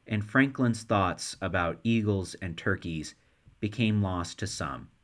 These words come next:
In nineteen sixty-two, artist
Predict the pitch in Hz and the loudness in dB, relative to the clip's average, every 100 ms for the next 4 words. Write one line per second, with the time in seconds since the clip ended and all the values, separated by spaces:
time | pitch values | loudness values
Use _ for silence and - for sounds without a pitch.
0 | _ _ _ - _ _ 113 110 117 131 | _ _ _ -20 _ _ 0 4 6 4
1 | 127 139 120 120 110 - 90 - 147 90 | 2 0 0 0 -2 -4 -6 2 2 2
2 | 80 - _ _ _ - 113 120 113 107 | 0 -8 _ _ _ 2 4 6 4 0